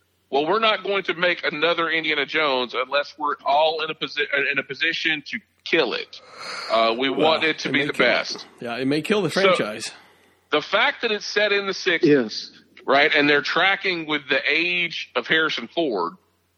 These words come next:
Speaker 1: is not a good sign that we're gonna have flashbacks to the thirties.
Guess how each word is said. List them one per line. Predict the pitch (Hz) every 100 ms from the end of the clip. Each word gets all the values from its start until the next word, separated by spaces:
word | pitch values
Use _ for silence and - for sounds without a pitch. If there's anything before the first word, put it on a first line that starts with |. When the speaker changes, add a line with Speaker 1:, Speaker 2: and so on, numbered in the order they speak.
| _ -
Speaker 1:
is | 135 131 131
not | 151 180 170
a |
good | 151 165 151
sign | - 165 135 107 101 104 - _
that | 131 135
we're | 135
gonna | 131 127
have | 123
flashbacks | - 135 127 - 117 104 -
to | 117
the | 101
thirties. | - 101 80 - -